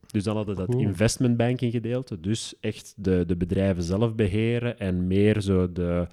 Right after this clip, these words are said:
Speaker 1: aandeel uitgeven en, ehm, ik zeg het, ins-, inspraak hebben echt in, in wat die bedrijven doen,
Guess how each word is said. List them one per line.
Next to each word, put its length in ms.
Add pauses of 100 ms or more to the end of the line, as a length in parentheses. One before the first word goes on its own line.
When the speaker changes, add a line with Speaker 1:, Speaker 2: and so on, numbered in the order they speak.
(360)
Speaker 1:
aandeel 560
uitgeven 1080
en, 340
ehm, 300
ik 160
zeg 160
het, 140
ins-, 300
inspraak 520
hebben 260
echt 240
in, 280
in 280
wat 180
die 100
bedrijven 420
doen, 260